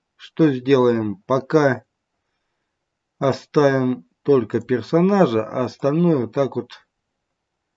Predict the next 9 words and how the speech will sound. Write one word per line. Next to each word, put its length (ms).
всё 460
повыключаем 840
штаны. 680
И 200
где 340
тут 260
у 40
нас 260
катана? 920